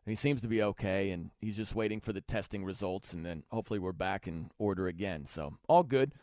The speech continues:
but appreciate the patience of the militia. Well, most of the militia. I've heard from a couple of the militia that, uh, I, I don't know if patience is, uh, is their, uh, their quality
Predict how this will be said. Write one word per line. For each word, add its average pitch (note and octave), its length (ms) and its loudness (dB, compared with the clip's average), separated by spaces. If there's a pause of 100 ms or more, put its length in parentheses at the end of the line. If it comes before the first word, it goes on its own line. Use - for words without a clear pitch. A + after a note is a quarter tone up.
(240)
but D3 100 6
appreciate F3+ 540 8
the D3+ 160 6
patience D#3+ 500 6
of C3+ 80 2
the C3+ 80 2
militia. A2+ 500 2 (580)
Well, C#3 100 6
most F#3 300 12
of C#3+ 80 4
the A2 80 2
militia. F#2+ 420 2
I've G#2 140 2
heard A#2+ 220 4
from G#2 160 -2
a F2+ 80 0
couple A2 340 2
of E2+ 120 -4
the E2+ 260 -4
militia F#2 520 -4
that, D#2+ 220 -4
uh, D2 160 -8 (140)
I, E2 280 -4
I D3+ 40 4
don't C#3+ 100 2
know A#2+ 80 2
if G2+ 100 -6
patience G2 520 -2
is, D#2+ 220 -6
uh, C#2 200 -6 (720)
is F2+ 240 -4
their, E2+ 300 -2
uh, D2 200 -6 (380)
their F2+ 100 -4
quality G#2 640 2